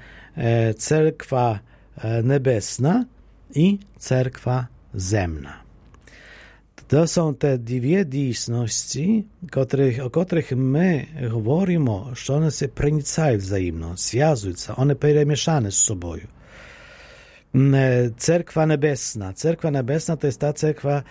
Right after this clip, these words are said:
która jest pewnym obrazem eschatologicznym, e, Je-, Jeruzalem, Jere-, Jeruzalem Niebesnego. E, co znaczy Jeruzalem Niebesny? To jest, to znaczy,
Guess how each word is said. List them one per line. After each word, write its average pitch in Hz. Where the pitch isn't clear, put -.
która 131
jest 135
pewnym 147
obrazem 147
eschatologicznym, 139
e, 127
Je-, 147
Jeruzalem, 147
Jere-, 131
Jeruzalem 139
Niebesnego. 117
E, 113
co 143
znaczy 123
Jeruzalem 120
Niebesny? 107
To 143
jest, 120
to 123
znaczy, 143